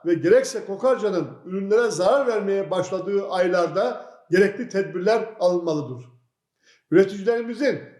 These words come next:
bu konuda eğitimi şarttır. Konunun yüz yüze,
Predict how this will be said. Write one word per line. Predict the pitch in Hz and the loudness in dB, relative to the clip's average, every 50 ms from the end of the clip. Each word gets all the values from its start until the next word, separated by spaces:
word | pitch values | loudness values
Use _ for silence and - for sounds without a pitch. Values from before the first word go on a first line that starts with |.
| _ _ | _ _
bu | 156 175 277 277 | -10 -8 -8 -2
konuda | - 233 214 214 214 226 | 2 4 4 6 6 6
eğitimi | 214 214 214 208 214 226 240 240 | 4 4 2 0 -6 -10 -10 -4
şarttır. | - - 247 226 - - - - - - - _ _ _ _ _ _ _ _ _ _ _ _ _ | 0 2 4 4 2 0 -6 -12 -16 -18 -20 _ _ _ _ _ _ _ _ _ _ _ _ _
Konunun | - 160 180 196 202 220 240 254 226 165 - - - - _ _ _ | 2 4 4 4 4 4 0 0 0 -2 -8 -14 -18 -20 _ _ _
yüz | 156 202 254 247 226 | -2 0 0 0 0
yüze, | 226 202 175 190 - - - | -4 0 2 2 2 2 -2